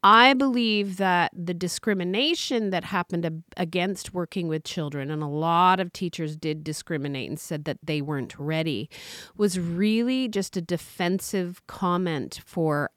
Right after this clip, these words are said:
"I don't know what to do with the kids," rather than, 'cause it, it was never a case of somebody's not ready. It's that, that you may not have that information or,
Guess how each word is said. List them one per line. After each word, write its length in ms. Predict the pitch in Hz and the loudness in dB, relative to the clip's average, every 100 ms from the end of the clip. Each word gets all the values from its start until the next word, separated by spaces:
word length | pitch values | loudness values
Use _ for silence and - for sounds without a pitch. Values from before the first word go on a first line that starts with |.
| - | -2
"I 120 | 185 | -2
don't 340 | 175 180 - | 0 -4 -2
know 100 | 196 | 0
what 300 | 175 156 - | 0 -2 -4
to 120 | - | -8
do 280 | 156 156 147 | -6 -2 -2
with 220 | 139 - | -4 -6
the 60 | 127 | -12
kids," 720 | - 151 139 110 - - - - - - - | -8 -4 -4 -4 -8 -16 -18 -18 -20 -20 -12
rather 600 | 165 170 175 175 175 180 | -2 4 6 6 4 2
than, 640 | 165 170 156 151 147 151 - - - - | 2 0 2 0 0 -2 -6 -12 -20 -4
'cause 200 | - 214 | 4 6
it, 160 | 214 - | 4 4
it 100 | 202 | 4
was 180 | 196 202 | 4 4
never 300 | 226 240 214 | 4 6 4
a 60 | |
case 320 | - 208 185 | 2 0 0
of 180 | 175 165 - 165 | -2 -6 -8 -4
somebody's 500 | 196 190 185 170 180 | 0 0 2 -2 -2
not 240 | 160 - | -4 -2
ready. 360 | 170 233 247 170 | 0 2 2 2
It's 240 | - - - | -2 -8 -4
that, 200 | 165 160 | -2 -2
that 280 | 147 156 147 | -4 -6 -4
you 180 | 170 180 | -2 0
may 200 | 175 165 | 0 0
not 260 | 165 151 | -2 -4
have 380 | - - 160 160 | -8 -6 -4 -2
that 160 | 156 143 | -2 -2
information 840 | 151 - 156 143 151 - 139 - - | -4 -4 -4 -4 -6 -6 -10 -10 -10
or, 260 | - 151 | -6 -4